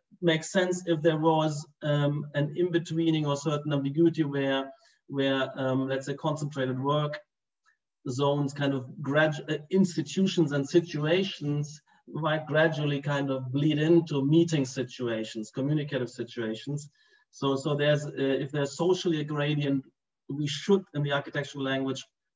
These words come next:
offer a formal gradient. So, so it's important that we could then have use, this is a vocabulary, we can use grammar where we build up complex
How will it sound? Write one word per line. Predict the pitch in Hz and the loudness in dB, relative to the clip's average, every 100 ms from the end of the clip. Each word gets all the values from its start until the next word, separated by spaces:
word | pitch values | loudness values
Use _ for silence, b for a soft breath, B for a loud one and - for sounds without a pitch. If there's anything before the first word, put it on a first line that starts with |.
| - | 2
offer | - 151 139 123 | 2 2 -2 -2
a | 127 - - - | -6 -10 -16 -8
formal | 156 151 135 110 98 - 120 | -4 0 0 0 -2 -8 -4
gradient. | 120 120 107 101 104 _ _ _ _ b b b | 2 2 2 -4 -10 _ _ _ _ b b b
So, | - - 151 - - _ | -10 -2 0 -2 -8 _
so | - 180 | 2 4
it's | 196 | 4
important | 220 202 175 208 202 196 | 4 2 4 4 6 4
that | 170 170 - | 4 4 0
we | 160 170 | -2 0
could | 175 147 | 0 2
then | 160 175 | 4 6
have | 165 156 143 - _ _ _ _ _ _ _ _ - | 6 2 0 -8 _ _ _ _ _ _ _ _ -8
use, | 143 160 165 151 - - | 2 6 8 6 2 -2
this | 151 175 | 2 2
is | 160 | 2
a | 143 | -2
vocabulary, | 135 185 196 185 151 | -2 0 2 4 2
we | 151 | 0
can | 160 156 | 0 2
use | 170 165 - | 4 4 0
grammar | 143 156 175 170 | -4 0 2 2
where | 147 147 | 2 2
we | 143 | 0
build | 143 165 160 | 0 0 0
up | 147 - | -2 -4
complex | - 175 170 165 147 143 - | -4 -2 -2 -2 -2 -4 -12